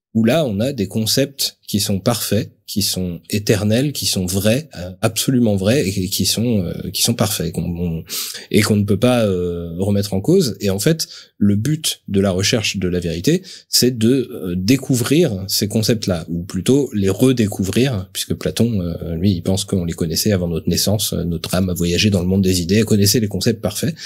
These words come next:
et donc elle connaissait la vérité sur ce qu'est et ce que doit être un homme, une femme, un chien, une maison, une république. Tout ça,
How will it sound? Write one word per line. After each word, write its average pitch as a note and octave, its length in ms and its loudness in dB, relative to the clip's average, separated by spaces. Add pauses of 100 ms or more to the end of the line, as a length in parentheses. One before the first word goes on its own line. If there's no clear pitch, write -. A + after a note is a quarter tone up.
(180)
et B2 60 6
donc G#3 180 2
elle C3 80 0
connaissait A#2 540 0 (500)
la A#2 160 4
vérité C3 440 2
sur - 240 -2
ce - 200 2
qu'est D#3+ 440 2
et A2 60 0
ce - 120 -2
que A2 140 2
doit B2 320 2
être - 400 -2 (180)
un F#2 220 0
homme, A2+ 380 0 (100)
une G#2 200 2
femme, A#2+ 480 0 (120)
un F#2 340 -2
chien, G2 540 0
une F#2+ 180 2
maison, F#2+ 520 0 (100)
une F2+ 540 -2 (680)
république. G#2+ 680 0 (340)
Tout C#3+ 140 -2
ça, C#3 320 2